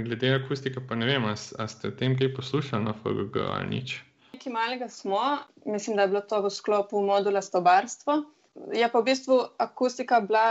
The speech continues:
Speaker 2: del naloge zato, ker sem akustiko obravnavala v moji diplomski nalogi, se pravi na prvi stopnji. In to sem imela napisano tudi v C V-ju in mentorica, ko je to videla, je takoj,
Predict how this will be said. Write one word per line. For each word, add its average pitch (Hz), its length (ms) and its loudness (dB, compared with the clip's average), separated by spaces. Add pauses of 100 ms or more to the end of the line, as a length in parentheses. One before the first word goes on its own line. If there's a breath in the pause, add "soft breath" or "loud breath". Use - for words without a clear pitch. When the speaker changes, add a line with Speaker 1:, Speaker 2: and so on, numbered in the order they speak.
(240)
Speaker 2:
del 220 240 -2
naloge 220 340 -2
zato, 220 360 0
ker 208 460 2 (420)
sem 214 320 -2
akustiko 233 680 0 (640 soft breath)
obravnavala 208 680 4
v 202 100 -2
moji 208 240 0
diplomski 226 580 2
nalogi, 190 440 0
se - 160 -12
pravi 196 160 2
na 196 80 -2
prvi 208 260 0
stopnji. 208 520 2 (480 soft breath)
In 208 460 4
to 226 200 4
sem 220 160 -2
imela 214 260 2
napisano 202 560 -2
tudi 202 220 -4
v 185 60 2
C 185 180 0
V-ju 262 380 4
in 196 320 0
mentorica, 202 440 0
ko 196 100 2
je 196 80 2
to 196 100 6
videla, 208 320 4
je 190 220 4
takoj, 196 360 4